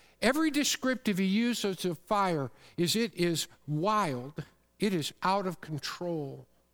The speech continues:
It doesn't play by the rules. It's unstable. When I was a kid growing up, uh, some of the greatest power that was in the hands of everyday kinds of people, if you will, outside of, you know, scientists and the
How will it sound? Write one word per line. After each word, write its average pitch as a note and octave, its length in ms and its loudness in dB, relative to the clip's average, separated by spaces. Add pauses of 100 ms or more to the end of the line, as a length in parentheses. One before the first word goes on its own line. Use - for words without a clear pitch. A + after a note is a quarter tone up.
(640)
It F3 120 2
doesn't G#3+ 380 0
play G#3 280 2
by F#3 220 0
the F3+ 120 0
rules. E3 680 -2
It's G#3 280 2
unstable. G#3+ 1120 2 (320)
When F#3+ 120 6
I C4+ 100 6
was A3+ 160 0
a F#3+ 40 0
kid G#3 280 0
growing G3 360 2
up, F#3 320 2 (460)
uh, D#3 300 2 (120)
some C4 260 2
of A3+ 60 2
the F3+ 80 2
greatest G3+ 600 0
power G#3 520 2
that D#3 160 0
was D#3 160 -2
in F3+ 120 2
the E3 100 2
hands F#3 540 2
of D#3 160 0
everyday E3+ 500 2
kinds E3+ 480 0
of C#3 200 -8
people, E3 460 -2
if C#3 140 -6
you C#3 100 2
will, C3 340 0
outside D3+ 520 0
of, C3 100 -2 (540)
you D#3+ 100 0
know, C3 180 0
scientists C#3 1000 0
and B2+ 160 0
the A#2+ 180 -2